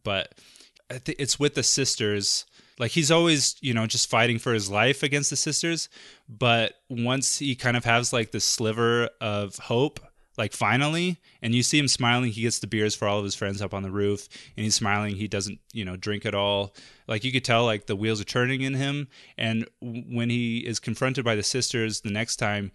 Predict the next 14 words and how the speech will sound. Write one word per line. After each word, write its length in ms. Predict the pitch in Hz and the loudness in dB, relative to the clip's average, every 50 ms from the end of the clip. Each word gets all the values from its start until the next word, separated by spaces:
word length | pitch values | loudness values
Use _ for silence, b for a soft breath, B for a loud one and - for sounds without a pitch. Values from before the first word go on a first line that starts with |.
| B B B | B B B
he 100 | - 127 | -2 -2
doesn't 180 | 123 113 101 | 0 0 -2
care 200 | - - 120 107 98 | -2 -2 0 0 2
at 60 | 95 | 0
all. 240 | 101 95 87 82 87 | 0 0 0 0 -2
Like, 180 | 95 98 98 | -2 -4 -4
he 180 | - - 131 131 | -2 0 0 2
just, 380 | 127 139 131 117 - - - B B B B B B B B _ | 4 4 4 4 2 0 -2 B B B B B B B B _
like, 320 | - - 135 113 110 - | -10 -8 -6 -6 -4 -4
if 140 | 127 - - | -4 -2 -2
you 80 | 165 160 | -2 -2
try 240 | - - 147 143 135 | 2 4 6 6 6
to 80 | 131 | 6
put, 300 | 123 - 135 127 120 - | 4 2 2 2 2 -2